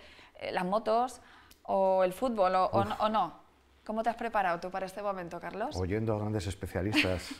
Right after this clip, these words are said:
Speaker 1: <laughs>
Speaker 2: Me he puesto en YouTube, hay, hay gente que lo hace maravillosamente bien. He visto, eh, el de sprint, el de clásico no lo he encontrado, pero en sprint en un minuto se dejan el alma.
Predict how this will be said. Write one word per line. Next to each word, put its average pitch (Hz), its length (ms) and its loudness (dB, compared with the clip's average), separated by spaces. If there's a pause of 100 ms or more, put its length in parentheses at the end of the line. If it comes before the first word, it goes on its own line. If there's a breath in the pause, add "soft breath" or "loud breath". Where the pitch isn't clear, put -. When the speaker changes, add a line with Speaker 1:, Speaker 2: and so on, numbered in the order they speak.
(160)
Speaker 1:
<laughs> - 280 -2
Speaker 2:
Me 107 100 0
he 117 40 0
puesto 117 320 0
en 113 160 0
YouTube, 110 400 -2
hay, 82 240 -4
hay 76 160 -6
gente 98 440 -4
que 92 100 -6
lo 85 100 -2
hace 98 260 -6 (120)
maravillosamente 82 960 -4
bien. 90 280 -2 (360 soft breath)
He 104 80 2
visto, 127 480 4
eh, 92 500 0
el 85 140 -2
de 95 80 0
sprint, 87 340 -4
el 85 320 -4
de 90 140 -2
clásico 110 360 -2
no 107 120 0
lo 104 60 -2
he - 20 -2
encontrado, 82 560 -6 (320 soft breath)
pero 82 140 -6
en 85 80 -4
sprint 104 420 -2
en 101 120 -2
un 104 140 -2
minuto 117 640 -2 (320)
se - 220 -2
dejan 101 240 4
el 101 100 4
alma. 80 300 0